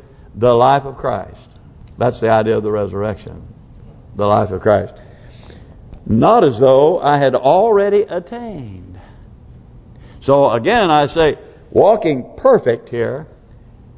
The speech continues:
does not mean that we have attained and will not fail, because we will. "Not as though I had already attained, either were already perfect,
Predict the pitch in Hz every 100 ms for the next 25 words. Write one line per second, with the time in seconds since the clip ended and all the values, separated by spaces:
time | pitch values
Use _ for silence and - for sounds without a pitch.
0 | - 123 117 180 220 175 226 165 160 160
1 | 143 143 190 170 170 165 - - - 147
2 | 151 135 147 208 196 117 101 - - -
3 | - - 143 139 180 175 160 147 165 151
4 | 101 - - - - - - - - -
5 | 120 117 110 - - - 113 110 117 80
6 | - - - - - - - - - -
7 | - - - 127 196 214 202 185 170 160
8 | 139 135 135 131 127 117 113 120 120 147
9 | 139 143 139 135 - 117 123 117 135 135
10 | 131 117 107 - 277 185 123 95